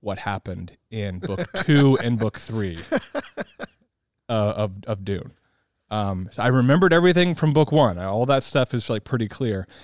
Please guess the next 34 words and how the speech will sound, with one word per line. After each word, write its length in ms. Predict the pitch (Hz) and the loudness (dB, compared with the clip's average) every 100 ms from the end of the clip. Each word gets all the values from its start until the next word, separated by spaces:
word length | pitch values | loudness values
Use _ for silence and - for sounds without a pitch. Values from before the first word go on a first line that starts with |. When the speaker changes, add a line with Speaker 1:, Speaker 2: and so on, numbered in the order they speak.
| _ - | _ -2
Speaker 1:
And 140 | 127 | 0
I, 60 | 127 | 2
at 160 | 131 | 0
the 80 | 120 | 0
time, 240 | 147 185 | 2 2
I 40 | 147 | 2
just 180 | 127 117 | 2 2
wasn't, 300 | 127 123 - _ - | 4 4 0 _ -4
like, 140 | 139 | 0
I 60 | 147 | 2
just 140 | 156 | 4
wasn't 180 | 208 160 | 2 2
sure 160 | - 165 | 2 2
why 340 | 107 107 202 | 4 4 4
I 40 | 110 | 2
couldn't 240 | - 90 | -2 -8
remember 320 | 98 90 - - | -8 -10 -12 -16
it. 180 | - _ _ - | -18 _ _ -8
I 60 | |
was 140 | 113 110 | -6 -4
like, 160 | 104 | -4
"It 220 | - 120 - | -6 -10 -4
feels 240 | 156 226 | 0 0
like 120 | 214 160 | 0 -2
I 80 | |
should 260 | 139 170 156 | 0 2 2
remember 340 | 143 131 107 | 4 2 0
something, 540 | 101 - 147 311 - 92 | -4 -2 0 -2 -6 -6
but 140 | 107 | -4
I 100 | 110 | 0
don't 160 | 123 151 | 2 2
remember 320 | 135 127 110 _ | 2 0 -2 _
anything." 540 | 135 196 110 - - _ _ _ _ 117 | 0 2 0 -6 -20 _ _ _ _ -8
Speaker 2:
Mm. 260 | 117 107 | -8 -8